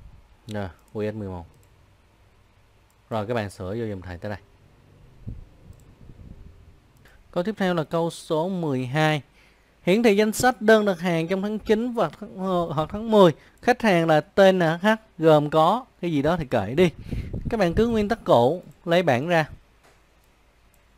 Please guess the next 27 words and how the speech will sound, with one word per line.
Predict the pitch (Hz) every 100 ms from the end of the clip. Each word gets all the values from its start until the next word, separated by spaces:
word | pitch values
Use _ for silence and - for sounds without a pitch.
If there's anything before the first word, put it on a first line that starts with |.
| _ _ _ _ _ _ _ - - - - - - - - -
Rồi, | 135 131
bắt | 120 175
đầu | 151
lựa. | 123 104 113 - - _ _ - - _ _ _ _
Mã | 135 135 147
hóa | 202 214
đơn, | 196 185 180
ngày | 151 135
lập | 127
hóa | - 175
đơn. | 180 165 - - - _ _ _ _ _ - - - -
Mã | 160 170 165 147 175
hóa | 202 214 208
đơn, | 196 185 180 180 175 156
ngày | 151 143 139 135
lập | 131 127 -
hóa | 160 165
đơn. | 165 156 - _ _ _ _ _ _ _ _ _ -
Tiếp | 262 247
theo | 220 202
là | 185
họ, | 151 143 120 131
tên, | 180 180 180
nhân | 180 170
viên | 156 180 170
lập | 135
đơn. | 147 156